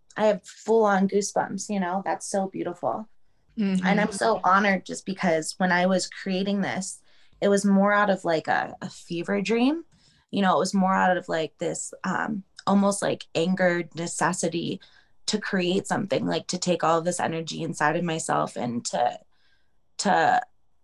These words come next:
Speaker 1: put it to paper, to make it something tangible. But it's, it was, I found it difficult because the muses take you on such a journey. Um,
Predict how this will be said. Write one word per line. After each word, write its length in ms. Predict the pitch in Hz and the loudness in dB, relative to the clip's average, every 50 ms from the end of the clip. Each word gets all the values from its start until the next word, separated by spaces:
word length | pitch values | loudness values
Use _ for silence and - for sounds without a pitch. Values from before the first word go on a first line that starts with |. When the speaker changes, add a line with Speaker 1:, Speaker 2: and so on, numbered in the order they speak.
| _ _ - - | _ _ -20 -10
Speaker 1:
put 160 | - - 196 | -6 -4 -2
it 140 | 196 190 - | -2 -2 -2
to 100 | - - | -4 -8
paper, 600 | 185 - - 170 175 - - 190 - 147 180 190 - _ _ - | -8 -6 -8 -8 -6 -2 -2 -2 0 -2 -4 -8 -10 _ _ -8
to 120 | - - | -2 0
make 200 | 185 180 170 - | 0 0 0 0
it 140 | 180 165 - | -2 -2 -2
something 300 | - 170 175 - 170 175 | -2 -4 -4 -4 -4 -6
tangible. 720 | - - - 170 170 185 190 196 190 - 151 143 - - _ _ - | -6 -6 -4 -2 0 0 0 0 0 0 0 0 0 -4 _ _ -6
But 140 | - 190 180 | -4 -2 -2
it's, 200 | - - - - - _ _ _ _ _ _ - | -2 -4 -6 -12 -16 _ _ _ _ _ _ -4
it 40 | |
was, 240 | 208 180 175 - - - | -4 -2 -4 -4 -6 -4
I 160 | - - 175 180 | -2 -2 -2 0
found 260 | - 190 185 175 175 | 0 0 0 0 0
it 180 | 160 - - _ _ - | 0 -2 -4 _ _ -4
difficult 640 | - 180 180 - 220 - - - 175 160 147 - - - - - _ _ _ _ - | -2 -2 -2 -2 -4 -8 -4 -2 0 0 -2 -2 -6 -12 -20 -20 _ _ _ _ -8
because 400 | - 190 - - 185 165 160 - | -8 -6 -2 0 0 0 0 -2
the 140 | - 175 | -2 -4
muses 560 | 175 175 170 175 185 190 180 180 170 160 - - | -2 0 0 0 0 0 2 2 0 0 -2 -4
take 260 | - - 165 156 - | -8 -8 -8 -8 -6
you 100 | 165 165 | -4 -2
on 140 | 160 156 156 | -2 -2 -2
such 240 | 151 - 147 143 - | -4 -4 -4 -4 -2
a 80 | 156 | -4
journey. 500 | 147 - - 143 147 147 160 180 226 294 330 - - - - - _ _ _ _ _ _ _ _ _ _ _ - - - - | -4 -4 -4 -4 -2 -2 0 0 0 0 -2 -6 -16 -20 -20 -20 _ _ _ _ _ _ _ _ _ _ _ -20 -20 -8 -2
Um, 480 | - 175 170 165 - - 190 196 185 | 0 2 2 2 2 0 -2 -4 -6